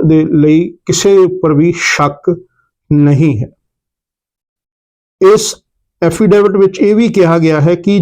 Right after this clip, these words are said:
ਜੂਨ ਤੋਂ ਲੈ ਕੇ ਨਵੰਬਰ ਦੋ ਹਜ਼ਾਰ ਬਾਰਾਂ ਵਿੱਚ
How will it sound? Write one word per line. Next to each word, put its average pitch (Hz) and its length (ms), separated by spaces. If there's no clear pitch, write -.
ਜੂਨ 180 600
ਤੋਂ 190 160
ਲੈ 160 220
ਕੇ 180 260
ਨਵੰਬਰ 156 580
ਦੋ 151 280
ਹਜ਼ਾਰ 156 300
ਬਾਰਾਂ 131 380
ਵਿੱਚ 165 520